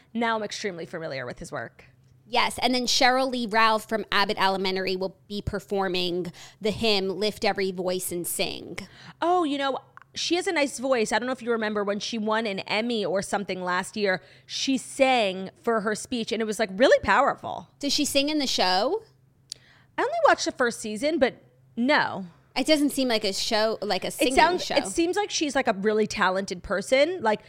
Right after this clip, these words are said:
Speaker 1: she's known for acting, but she's also, like, kind of like
Speaker 2: Like Chrissy
Speaker 1: Cynthia,
Speaker 2: Metz.
Speaker 1: like Cynthia Erivo, like, a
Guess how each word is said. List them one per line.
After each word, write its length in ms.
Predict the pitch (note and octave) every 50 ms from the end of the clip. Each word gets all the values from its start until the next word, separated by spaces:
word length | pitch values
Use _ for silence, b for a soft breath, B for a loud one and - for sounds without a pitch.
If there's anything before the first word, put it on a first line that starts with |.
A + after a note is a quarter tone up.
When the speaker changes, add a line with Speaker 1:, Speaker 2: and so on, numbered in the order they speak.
| B B B
Speaker 1:
she's 340 | B - - - C#4+ B3+ G3
known 200 | A#3+ B3+ B3+ B3+
for 120 | - B3+
acting, 380 | G#3 G#3+ G#3+ G#3+ A3 C4+ C4+ B3+
but 100 | B3 A#3+
she's 220 | - B3+ A#3+ A3
also, 300 | A3+ G#3+ G#3 - A3 G3
like, 180 | G#3+ A3 A3+ - B B B B
kind 160 | B - E4 F4
of 40 | D#4+
like 60 | D#4+
Speaker 2:
Like 120 | D#4+ -
Chrissy 240 | - D#4+ D4 D4 D#4 D4
Speaker 1:
Cynthia, 80 | C#4
Speaker 2:
Metz. 500 | C#4 C4 - - - - - - - - - - -
Speaker 1:
like 140 | C#4 C4+
Cynthia 360 | - - E4+ D#4 C4+ E4 D4+ C#4
Erivo, 500 | B3+ A3+ B3 C4 C4 G#3 G3+ F#3+ - F#3
like, 220 | G3+ G3+ G3+ - - -
a 120 | B3+ B3+